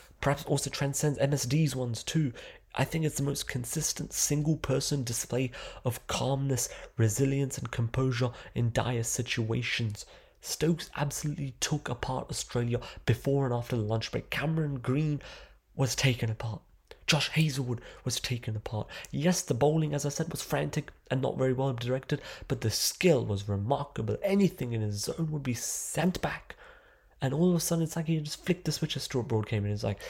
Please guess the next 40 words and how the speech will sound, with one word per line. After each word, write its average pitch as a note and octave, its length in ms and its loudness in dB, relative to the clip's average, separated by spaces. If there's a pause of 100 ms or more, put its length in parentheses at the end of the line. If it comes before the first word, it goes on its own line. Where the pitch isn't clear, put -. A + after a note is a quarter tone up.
(220)
"There's A2+ 160 4
no A2 80 6
point A2 220 -2
hanging F#2+ 280 0
out. F#2+ 160 2
I A2 140 2
gotta F#2+ 320 -2 (120)
go." G2 320 6 (220)
And A2 140 0
he A#2+ 140 2
went B2 420 2
and A2+ 120 0
he A2+ 100 -2
executed A#2 580 -4
perfectly. A#2 640 -2 (240)
It's - 160 -2
almost B2+ 460 0
as A#2+ 160 -2
if A2+ 140 -2
he B2 100 2
was A2 180 -2
rattled. A2+ 480 -2 (1160)
Not C3 260 6
rattled B2 220 2
at A#2+ 100 6
all. C#3+ 320 4 (200)
It A#2+ 120 0
was, A#2+ 220 0 (1000)
it B2+ 120 2
was A2+ 160 2
remarkable. A#2+ 680 2 (580)
And B2+ 240 6
you A#2+ 120 2
felt - 340 2
that - 240 -4
going B2+ 220 6
into A#2+ 160 2
lunch, C3 420 2
this - 240 0
game A#2+ 800 -2